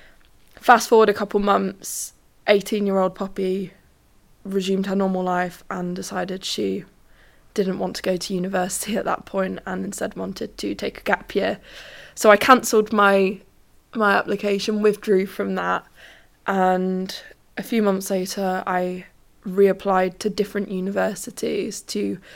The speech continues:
do a course called Health and Human Science. Um,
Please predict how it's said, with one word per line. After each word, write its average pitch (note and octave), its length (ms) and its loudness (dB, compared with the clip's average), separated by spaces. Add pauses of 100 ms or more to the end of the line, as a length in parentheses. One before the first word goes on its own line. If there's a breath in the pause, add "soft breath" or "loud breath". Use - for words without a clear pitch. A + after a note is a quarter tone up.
(280 loud breath)
do G3+ 160 4
a F#3+ 60 4
course A3 320 4
called F#3+ 220 0
Health F#3 240 -2
and E3+ 100 -12
Human F#3 240 -4
Science. F#3+ 800 -6 (720 soft breath)
Um, F#3+ 560 2